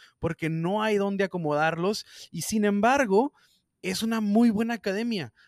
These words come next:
Ahí sí, yo sí, la verdad, creo que la academia de Renault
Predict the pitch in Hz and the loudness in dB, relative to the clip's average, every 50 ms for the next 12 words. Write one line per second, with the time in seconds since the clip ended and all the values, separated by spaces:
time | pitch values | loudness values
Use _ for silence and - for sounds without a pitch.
0 | _ - 135 151 160 180 185 - - 202 214 214 185 165 156 180 202 202 - - | _ -6 -2 -2 0 0 -2 -4 -6 -8 -8 -8 -8 -6 -4 -2 -2 -2 -4 -6
1 | 208 214 214 190 170 160 170 170 - - 170 175 190 - - 190 175 156 147 - | -4 -4 -2 -2 -2 -2 -4 -6 -6 -6 -6 -4 -4 -4 -4 -4 -4 -4 -4 -4
2 | 147 135 143 160 190 196 170 - 143 135 127 131 135 170 196 | -6 -6 -4 -4 -2 -4 -4 -4 -4 -4 -4 -2 -2 -4 -4